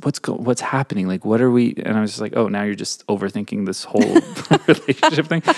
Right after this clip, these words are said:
It's just a kiss. Grow up." But, um,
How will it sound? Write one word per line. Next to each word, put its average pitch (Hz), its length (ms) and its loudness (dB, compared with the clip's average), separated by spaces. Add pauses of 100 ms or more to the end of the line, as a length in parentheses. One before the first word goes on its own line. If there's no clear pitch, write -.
(120)
It's - 140 -6
just - 180 4
a 110 40 2
kiss. - 460 2
Grow 117 300 6
up." 120 200 2 (540)
But, - 420 2
um, 120 520 2